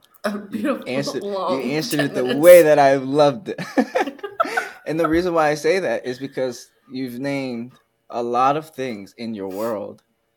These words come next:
Speaker 2: and
Speaker 1: Mm-hmm.
Speaker 2: we all do this, including myself, right? We, we name everything that makes us happy, and sure enough, those things could actually be how you prioritize yourself.
Speaker 1: Mm-hmm.
Speaker 2: But let's look at it from this hindsight.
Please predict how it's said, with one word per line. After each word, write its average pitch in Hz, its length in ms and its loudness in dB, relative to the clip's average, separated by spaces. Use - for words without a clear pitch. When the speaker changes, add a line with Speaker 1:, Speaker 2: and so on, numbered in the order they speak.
Speaker 2:
and - 20 -6
Speaker 1:
Mm-hmm. 139 80 -4
Speaker 2:
we 165 140 4
all 170 160 2
do 117 120 -8
this, 101 160 -10
including 123 320 -8
myself, 101 440 -8
right? 71 240 -14
We, 113 400 -10
we 127 180 -8
name 139 360 -6
everything 139 500 -8
that 104 120 -8
makes 110 380 -10
us 92 120 -16
happy, 92 560 -12
and 87 360 -14
sure 147 300 -4
enough, 123 320 -6
those 123 240 -6
things 123 280 -10
could 107 140 -12
actually 107 440 -8
be 107 360 -10
how 123 200 -6
you 123 160 -8
prioritize 117 680 -6
yourself. - 600 -10
Speaker 1:
Mm-hmm. 180 180 -20
Speaker 2:
But 135 260 -4
let's 147 220 -6
look 151 160 -4
at 139 60 -4
it 135 60 -4
from 127 160 -12
this 151 220 -8
hindsight. 104 600 -12